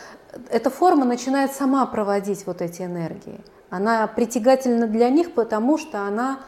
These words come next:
соответствует им по своему, по своей структуре. И в этом, конечно, есть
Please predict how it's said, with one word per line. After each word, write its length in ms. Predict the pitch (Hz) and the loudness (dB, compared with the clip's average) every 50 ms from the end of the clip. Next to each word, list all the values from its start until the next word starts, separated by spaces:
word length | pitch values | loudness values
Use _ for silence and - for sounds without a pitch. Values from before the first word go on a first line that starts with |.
| - - - - - - - | -20 -20 -20 -20 -20 -20 -4
соответствует 840 | - - 240 233 233 247 269 302 294 294 302 - 240 233 226 226 - | 2 6 6 6 6 6 6 6 6 6 4 2 2 2 2 2 2
им 180 | 240 285 302 277 | 4 4 4 4
по 120 | 294 220 | 2 -2
своему, 520 | 214 - - 226 233 233 226 233 247 247 | -4 0 4 6 8 8 8 6 2 0
по 120 | 233 247 233 | -2 -4 -4
своей 240 | - - 240 240 240 | 2 6 6 6 6
структуре. 680 | 240 - - 254 254 - - - 247 220 180 165 170 - - - - _ - _ _ _ _ - - _ _ _ _ _ - _ _ - - - _ _ - | 4 -2 -6 -6 -6 -6 -4 -2 -2 -2 -2 -4 -6 -10 -14 -20 -20 _ -20 _ _ _ _ -20 -20 _ _ _ _ _ -20 _ _ -20 -20 -20 _ _ -10
И 80 | 226 190 | -8 -2
в 80 | 185 | 0
этом, 240 | 233 277 285 285 226 | 0 2 2 0 -4
конечно, 440 | - 208 190 196 233 247 247 - 208 | -4 -4 -4 -4 -6 -6 -6 -8 -8
есть 440 | 185 185 196 226 226 233 - - | -6 -2 -2 -2 -2 -4 -8 -18